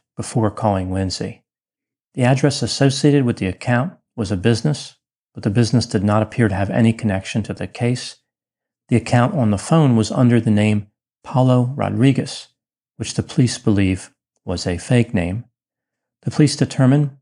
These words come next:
that on the day before the murder, the phone traveled on the ferry from Vancouver. Not long after the murder,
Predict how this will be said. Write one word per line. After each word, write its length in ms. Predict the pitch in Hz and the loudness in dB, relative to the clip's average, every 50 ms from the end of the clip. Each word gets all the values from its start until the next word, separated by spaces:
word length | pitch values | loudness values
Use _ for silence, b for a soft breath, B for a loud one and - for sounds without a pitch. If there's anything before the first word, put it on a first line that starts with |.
| _ | _
that 120 | - 117 117 | -4 -2 0
on 100 | 113 107 | 0 0
the 60 | 107 | 0
day 180 | 95 104 110 113 | 0 2 2 2
before 320 | 107 101 - - 127 110 | 2 0 0 0 0 0
the 60 | 98 95 | 0 0
murder, 480 | 95 104 120 120 110 127 139 135 - _ _ _ _ _ _ _ | 0 0 2 2 2 0 -2 -4 -8 _ _ _ _ _ _ _
the 80 | - 113 | -16 -8
phone 320 | - - 123 120 120 110 | -2 2 2 4 4 2
traveled 560 | 113 - - 131 120 120 117 113 107 110 - - | 0 -2 -2 0 0 0 0 -2 -2 -4 -6 -6
on 180 | - 143 110 98 | -6 -4 -4 -4
the 80 | 98 - | -4 -6
ferry 400 | - - 170 175 143 113 104 104 | -2 0 0 2 2 0 0 -2
from 280 | - - 113 104 104 | -4 -4 -2 -2 0
Vancouver. 680 | 101 104 104 101 - - - 151 135 - - - - _ _ _ _ _ _ _ _ _ _ _ _ _ _ - | 0 -2 -2 -4 -2 0 0 0 0 0 -6 -14 -16 _ _ _ _ _ _ _ _ _ _ _ _ _ _ -6
Not 120 | - 113 117 | -4 -2 0
long 180 | 101 101 104 | 0 2 2
after 260 | 107 113 120 - - | 2 2 2 2 0
the 80 | 123 110 | 0 2
murder, 420 | 98 98 98 95 98 101 101 - | 2 2 0 0 0 -2 -2 -6